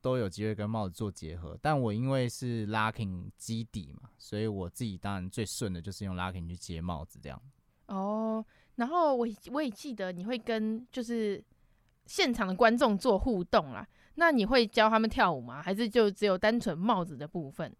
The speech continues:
Speaker 1: 早期的话，我是会拉他们上来一起跳，这是有的，而且有小孩子会一起跳，他是会跳的。像以前有一首歌叫《Sorry Sorry》。
Speaker 2: 哦，
Speaker 1: 很久以前。
Speaker 2: 这首歌很有那个
Speaker 1: 对，其实大家现在上网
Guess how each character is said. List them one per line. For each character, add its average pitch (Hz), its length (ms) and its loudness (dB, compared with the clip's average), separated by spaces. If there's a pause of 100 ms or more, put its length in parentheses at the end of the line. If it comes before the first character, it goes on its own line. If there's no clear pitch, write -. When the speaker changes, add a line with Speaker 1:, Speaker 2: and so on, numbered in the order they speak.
(760)
Speaker 1:
早 135 260 -2
期 147 220 -6
的 175 200 2
话， 190 300 8
我 120 220 2
是 160 220 -2
会 139 280 0 (120)
拉 127 260 2
他 127 100 2
们 127 120 0
上 123 160 -2
来 95 100 -4
一 104 80 -6
起 - 240 -12
跳， 101 320 -8 (100)
这 123 140 -4
是 120 220 -4
有 87 180 -4
的， - 80 -8
而 127 80 0
且 135 140 0
有 113 120 2
小 95 200 -4
孩 90 120 -4
子 92 160 -8
会 101 160 -2
一 104 120 -10
起 - 200 -14
跳， - 280 -12
他 107 120 -4
是 110 120 -2
会 104 120 -2
跳 92 220 -6
的。 90 80 -6
像 127 180 -2
以 98 120 -2
前 95 160 -6
有 92 100 -4
一 117 40 -4
首 98 140 -6
歌 101 200 -4
叫 98 280 -2 (480)
《Sorry 120 360 -2
Sorry》。 110 420 -2 (460)
Speaker 2:
哦， 302 220 12
Speaker 1:
很 147 240 0
久 151 140 6
以 147 40 6
前。 120 140 2
Speaker 2:
这 320 80 4
首 240 100 6
歌 294 200 6
很 311 140 2
有 247 120 4
那 - 0 -
个 - 80 6
Speaker 1:
对， - 40 2
其 - 80 6
实 - 60 6
大 196 80 8
家 185 180 12
现 190 160 2
在 175 100 4
上 160 280 2
网 104 240 0